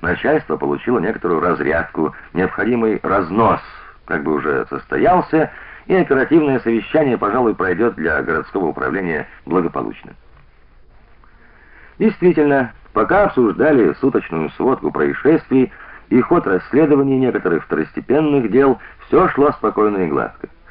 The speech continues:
Сарыев благодушно улыбался и пошучивал. Но когда подошли к делу об убийстве таксиста, Нуриманов заметил, как Сарыев насторожился, и в узких чёрных глазах его блеснул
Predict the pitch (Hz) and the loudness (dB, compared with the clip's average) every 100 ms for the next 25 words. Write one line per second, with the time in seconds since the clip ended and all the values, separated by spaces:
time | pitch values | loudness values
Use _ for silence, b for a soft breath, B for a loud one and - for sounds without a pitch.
0 | B - 101 127 156 95 - - 85 117 | B -8 0 4 4 2 -2 -4 0 2
1 | 117 127 - 87 87 73 98 98 73 67 | 2 2 0 -2 0 0 0 -2 -6 -6
2 | 67 - 67 - 64 62 - _ - - | -6 -4 -6 -4 -6 -6 -10 _ -16 -2
3 | 160 190 160 156 135 135 - 127 113 117 | 0 2 2 2 2 -2 0 -2 0 2
4 | 110 104 107 120 101 92 92 95 - 160 | 2 2 0 0 -2 -4 -6 -2 0 0
5 | - 60 - B B B - 98 123 156 | 0 -6 -6 B B B -2 2 4 4
6 | 151 117 120 143 131 120 - 110 113 123 | 2 2 2 2 2 0 -4 0 2 4
7 | 117 - - 95 117 - 107 80 69 67 | 2 -4 -8 -6 -4 -2 -2 0 -2 -4
8 | - 60 - B B - 104 131 113 107 | -6 -8 -8 B B 0 2 2 0 -6
9 | 98 117 104 101 85 82 101 139 - 82 | -2 -2 -2 -2 -2 0 0 -2 -2 -4
10 | 73 73 95 - 107 120 | -4 -2 -4 -4 -4 -4